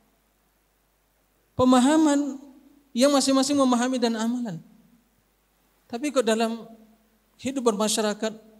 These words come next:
kok ini dibedakan? Kok ini diperbolehkan? Kok ini dilarang? Apa yang akan muncul?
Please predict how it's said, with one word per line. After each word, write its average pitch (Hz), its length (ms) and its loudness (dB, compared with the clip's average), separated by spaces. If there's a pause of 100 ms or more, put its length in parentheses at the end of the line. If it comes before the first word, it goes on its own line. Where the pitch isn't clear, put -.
(140)
kok 202 80 0
ini 233 160 2
dibedakan? 185 640 -4 (720)
Kok 220 160 -4
ini 214 160 0
diperbolehkan? 185 880 -2
Kok 226 160 0
ini 247 80 4
dilarang? 196 640 0 (2250)
Apa 220 180 4
yang 220 80 4
akan 214 140 6
muncul? 208 320 4